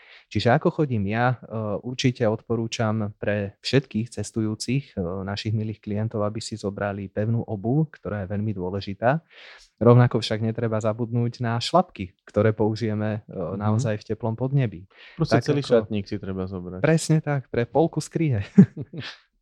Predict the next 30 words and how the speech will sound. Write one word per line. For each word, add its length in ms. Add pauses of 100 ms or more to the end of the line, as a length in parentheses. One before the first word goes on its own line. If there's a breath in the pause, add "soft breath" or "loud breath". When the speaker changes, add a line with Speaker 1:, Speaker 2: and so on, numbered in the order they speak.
(180)
Speaker 1:
Eh, 80 (400)
rovnako 800
v 80
Bogote 480
určite 400
znesieme 480
nejakú 320
ľahkú 320
vetrovku 480
alebo 240
Speaker 2:
Mhm. 80
Speaker 1:
mikinu, 360 (200)
ale 240
samozrejme 560
v 80
Kartagene 560
treba 320
myslieť 480
na 240 (400 soft breath)
opaľovací 560
krém, 480
treba 240
sa 160
chrániť 480
pred 160
slnkom, 640
mať 240
pokrývku 480
hlavy, 480
okuliare 720